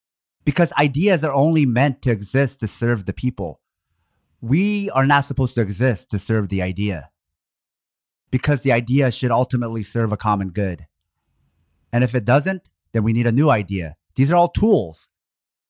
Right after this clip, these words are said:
because they all exist in our heads, because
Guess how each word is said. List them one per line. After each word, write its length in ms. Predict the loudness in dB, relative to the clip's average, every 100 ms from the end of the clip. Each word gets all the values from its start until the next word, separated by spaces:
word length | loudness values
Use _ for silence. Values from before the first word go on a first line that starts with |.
| _
because 260 | -4 -2 -2
they 120 | 0
all 260 | 2 4 2
exist 360 | -2 -6 -2
in 80 | 2
our 140 | 2
heads, 500 | 2 0 -2 -8 -20 _ _ _ _ _ -4
because 400 | -2 0 0